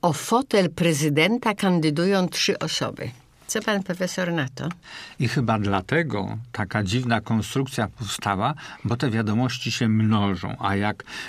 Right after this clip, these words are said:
Speaker 2: e, polscy dziennikarze, e, politycy i inne osoby bardzo często o czymś mówią, ciągle o tym mówią, to gdy się mówi za dużo, to się pewne formy zaczynają mylić.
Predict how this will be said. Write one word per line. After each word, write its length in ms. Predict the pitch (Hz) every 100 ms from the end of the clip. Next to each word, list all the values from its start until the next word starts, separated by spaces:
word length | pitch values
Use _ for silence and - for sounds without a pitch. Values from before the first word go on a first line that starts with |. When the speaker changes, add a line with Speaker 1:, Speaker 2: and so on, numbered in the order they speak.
| -
Speaker 2:
e, 160 | 107 92
polscy 440 | - 127 - 143
dziennikarze, 1040 | 117 123 120 120 120 113 104 92 95 90 95 - - -
e, 160 | 113
politycy 1200 | 92 117 113 117 123 104 104 98 87 - 95 92 95
i 200 | 131 143
inne 320 | 139 117 107 113
osoby 720 | 107 - 107 104 92 92 92 - -
bardzo 300 | 110 113 120
często 520 | 123 127 135 120 110
o 60 | 104
czymś 320 | - 110 92
mówią, 600 | 98 110 113 92 101 101
ciągle 560 | 92 - 117 143 117 113
o 100 | 120
tym 240 | 113 107
mówią, 480 | 104 107 92 101 135 180 - - - -
to 220 | - 117 123
gdy 260 | 107 101
się 180 | 120 113
mówi 320 | 104 156 131 101
za 160 | 90
dużo, 500 | 95 160 214 104 95 95 - - - -
to 120 | 127
się 140 | 120 120
pewne 320 | 135 120 110
formy 380 | 139 135 123 113
zaczynają 680 | 113 113 110 120 120 101
mylić. 720 | 98 101 104 98 92 131 -